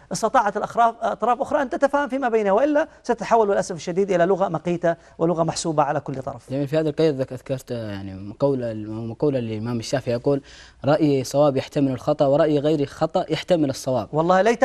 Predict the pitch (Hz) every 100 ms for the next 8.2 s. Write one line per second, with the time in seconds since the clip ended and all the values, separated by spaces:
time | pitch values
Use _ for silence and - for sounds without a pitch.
0 | 214 214 226 233 180 202 269 226 220 285
1 | 294 143 160 - 165 156 185 160 147 147
2 | 139 180 123 - _ - 135 147 156 170
3 | 165 196 196 165 160 - 247 - 302 196
4 | 165 - - 185 190 180 208 220 185 175
5 | 151 175 175 185 233 370 - 320 294 254
6 | - 240 240 208 175 - - 170 208 220
7 | 214 220 160 247 240 160 220 214 208 185
8 | - 165